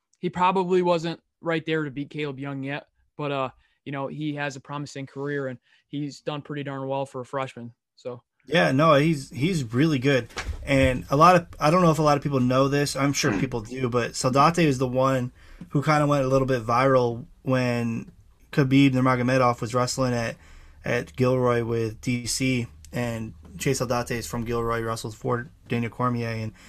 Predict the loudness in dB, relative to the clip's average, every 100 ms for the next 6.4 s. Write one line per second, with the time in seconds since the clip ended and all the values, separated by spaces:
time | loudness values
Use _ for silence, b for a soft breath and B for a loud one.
0 | B B B -4 0 0 0 0 -2 -4
1 | -6 -4 -4 -2 -4 -2 -2 -4 -2 -2
2 | -2 -4 -10 B B B -16 -8 -4 -2
3 | -2 -6 -8 -4 -4 -4 -6 -6 -10 -12
4 | -8 -6 -6 -8 -8 -10 -8 -8 -6 -6
5 | -6 -6 -10 -12 -8 -6 -6 -10 -16 -18
6 | -14 -8 -4